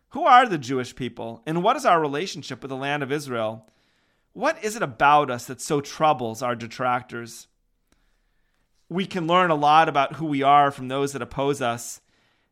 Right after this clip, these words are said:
And as we look at our early opponents, perhaps no one is so revealing as Bilam. As the Jewish people made their way to the promised land, they defeated opponents like Sichon and Og.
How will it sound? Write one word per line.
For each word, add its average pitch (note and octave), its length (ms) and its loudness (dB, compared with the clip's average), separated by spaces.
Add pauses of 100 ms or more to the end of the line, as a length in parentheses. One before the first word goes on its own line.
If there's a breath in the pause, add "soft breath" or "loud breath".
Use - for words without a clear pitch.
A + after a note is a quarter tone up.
(160)
And F#3+ 100 0
as G#3 160 2
we G#3 120 -4
look B3 240 -4
at C4 80 4
our F3+ 160 6
early F#3 240 0
opponents, D#3+ 500 -2
perhaps G3+ 420 -4
no F3 200 -2
one F3 100 -4
is D3 100 -6
so F3 200 0
revealing D3+ 500 -2
as A2+ 80 -12
Bilam. A2+ 520 -8 (680)
As D3+ 140 -6
the D#3+ 80 -4
Jewish F#3+ 280 2
people F3 200 -4
made D#3+ 260 -2
their D#3+ 100 -2
way D#3 280 0
to C#3+ 40 -12
the C3+ 80 -10
promised D3+ 460 -4
land, D3 260 -8
they D3 60 -6
defeated F3 460 -10
opponents D#3+ 420 -6
like B2+ 140 -12
Sichon D3 520 -8
and A#2 120 -8
Og. B2+ 420 -4